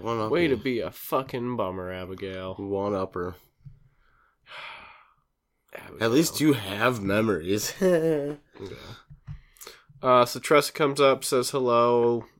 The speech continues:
Speaker 2: asks who McCyrus is, and goes to shake his hand.
Speaker 1: Looks directly into his cross eyes.
Speaker 2: Yeah, he does have some wonky eyes.
Speaker 1: He's got some wonky eyes, and Tressa notices them at first glance, 'cause she's weirded out on the first,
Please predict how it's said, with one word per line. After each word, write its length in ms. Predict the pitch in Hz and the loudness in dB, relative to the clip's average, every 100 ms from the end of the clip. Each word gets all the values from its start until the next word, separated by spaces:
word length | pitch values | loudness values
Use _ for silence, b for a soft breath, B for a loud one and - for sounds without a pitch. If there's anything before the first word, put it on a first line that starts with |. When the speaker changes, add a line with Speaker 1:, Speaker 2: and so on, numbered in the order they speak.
| _ 104 | _ -4
Speaker 2:
asks 280 | 104 - | -2 -2
who 160 | 123 110 | -4 -4
McCyrus 680 | 107 - 110 98 98 98 104 | -6 -4 -2 0 0 -2 -2
is, 500 | 101 98 98 - - 147 - | -2 -2 -6 -10 -16 -20 -14
and 200 | 101 101 | -10 -4
goes 200 | 104 101 | -4 -4
to 60 | 104 | -6
shake 260 | - 101 107 | -4 -4 -4
his 140 | 101 | -6
hand. 380 | 104 95 95 95 | -6 -6 -8 -2
Speaker 1:
Looks 260 | 120 131 - | 0 0 -4
directly 800 | - 117 104 101 - 117 117 101 | -6 -4 -2 -2 -2 -2 0 0
into 220 | 107 101 | 0 0
his 160 | 101 | -2
cross 420 | - - 92 92 90 | -4 -6 -4 -4 -6
eyes. 460 | 87 95 - - b b b b _ _ _ _ _ _ - | -4 -4 -6 -10 b b b b _ _ _ _ _ _ -10
Speaker 2:
Yeah, 240 | 143 147 | -2 -2
he 140 | 151 180 | -2 -4
does 240 | 160 147 | -4 -4
have 180 | 110 - | -8 -10
some 200 | - 98 | -12 -10
wonky 420 | 95 95 - 92 92 | -8 -10 -10 -10 -10
eyes. 260 | 92 98 | -8 -4
Speaker 1:
He's 180 | 113 107 | -4 -2
got 200 | 131 127 | -2 0
some 160 | 123 110 | -2 0
wonky 440 | 107 107 110 104 | 0 -2 -2 0
eyes, 280 | 104 98 95 | 0 -2 -4
and 160 | 98 | -6
Tressa 400 | - 107 107 - | -4 -4 -2 -2
notices 540 | 101 95 98 - 98 92 | -2 -2 -4 -6 -8 -6
them 220 | 98 92 | -4 -4
at 120 | 90 | -6
first 440 | - - 101 101 - | -8 -4 -4 -4 -8
glance, 420 | 92 95 85 - | -6 -4 -4 -8
'cause 140 | - | -12
she's 260 | - 101 95 | -10 -8 -6
weirded 420 | 95 98 92 90 | -2 -2 -2 -6
out 240 | 92 90 - | -6 -6 -8
on 180 | 87 | -8
the 60 | 85 | -8
first, 600 | - 92 85 - - - | -8 -8 -8 -10 -16 -20